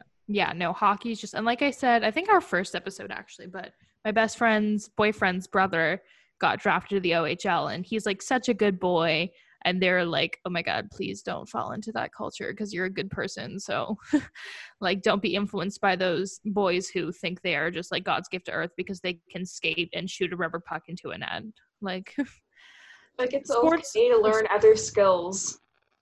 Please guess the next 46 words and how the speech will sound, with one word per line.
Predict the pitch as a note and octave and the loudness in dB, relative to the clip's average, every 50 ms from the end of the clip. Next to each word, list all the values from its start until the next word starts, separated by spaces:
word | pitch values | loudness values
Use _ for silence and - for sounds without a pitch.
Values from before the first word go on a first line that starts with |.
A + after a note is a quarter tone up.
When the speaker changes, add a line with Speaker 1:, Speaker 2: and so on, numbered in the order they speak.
| _ - | _ -2
Speaker 1:
Yeah, | G#3+ G#3+ G#3+ G#3+ G3 F#3+ | 0 2 4 6 4 4
like | F3+ G3 G#3 G#3 | 4 2 0 0
being | G3+ A#3 A#3 A#3 A#3 A3 | 2 2 2 2 2 2
kind. | - A3+ G3+ F#3+ F#3 E3+ E3 D#3+ F3+ G3+ A#4 | 4 4 4 6 4 2 0 -2 -4 -4 -4
Speaker 2:
Yes. | A4+ A4 A4 - - F4 - - - _ _ _ - G#3+ | -2 -2 -2 -2 -4 -6 -6 -6 -10 _ _ _ 0 4
Like, | A#3 A#3 G3+ - | 6 6 6 6
<laughs> | A#3+ - - | 4 2 6
yeah, | D4+ C4+ A#3 A3 F#3 - - - _ _ _ _ - - | 6 8 8 8 4 2 -2 -14 _ _ _ _ 0 2
that's | G#3 G#3 G#3 | 2 4 6
what, | G#3+ G3+ - G3 | 4 4 4 4
yeah, | F#3+ F3+ E3+ E3+ | 2 2 4 4
that's | F3+ G3+ - | 4 2 2
a | A3+ | 6
big | A3 B3 G#3+ G#3 | 6 6 8 8
one. | G#3+ - - - - | 6 4 4 0 -8
<laughs> | - - - | -12 -8 -6
Speaker 1:
<laughs> | |
Speaker 2:
But, | C#4+ A3+ B3 B3+ - - - - D#4 - - E4 - C4+ C4+ C#4 C#4 | -6 -2 -2 -2 -2 0 2 2 2 2 4 2 4 4 6 6 6
like, | |
I | D4 D4 | 4 6
feel | D4+ D#4+ | 6 4
like | E4 D#4+ - | 4 4 0
the, | C4+ - - | -6 -8 -6
since | - C4+ C4+ E4 | -6 -6 -4 -2
you're | F4 D#4+ C#4+ | -2 0 0
with | B3+ - - | 0 0 0
these | C#4 C4+ - | -4 -8 -4
guys, | - G#3+ F#3+ F#3+ G3 G3 G3+ G3+ G3+ - | 0 4 6 8 8 6 6 4 0 0
like, | G3+ F#3 - _ _ _ _ _ _ _ _ - | -2 -2 -2 _ _ _ _ _ _ _ _ 2
on | G3+ G#3+ A3+ A3+ | 4 4 4 4
the | A3 | 2
bus | G#3+ - A3+ G#3+ G#3+ - | 2 4 4 4 4 2
all | G#3+ G3+ | 0 0
the | G#3 | 0
time, | G#3 A3 F#3+ F#3+ F#3+ F#3 F#3+ F#3+ F#3+ F#3 F#3 F#3 F#3 F#3 | 0 2 2 4 4 4 2 0 -2 -4 -6 -6 -8 -8
like, | F3+ F3 F3 D#3+ _ _ - G3+ G3+ F#3 _ _ - | -8 -8 -10 -10 _ _ -14 -12 -12 -12 _ _ 2
in | G#3 G#3+ G#3+ G#3+ G#3 G3+ | 6 6 6 6 4 0
different | - A3 G#3+ A3 A3 G3+ | 2 2 2 2 2 2
locker | G3+ F#3 F#3 G#3 - G3 | 4 4 4 2 0 -2
rooms | G3 F#3+ F#3+ G3+ | -4 -4 -2 0
all | F#3 F3+ F#3 F#3 | 0 0 0 -2
the | F3+ | -2
time | G3+ G3+ F3+ F3 | -2 -2 -2 -2
with | E3 D#3+ | -6 -8
them, | - E3+ D#3+ E3 | -8 -8 -6 -6
like, | E3 E3 | -8 -10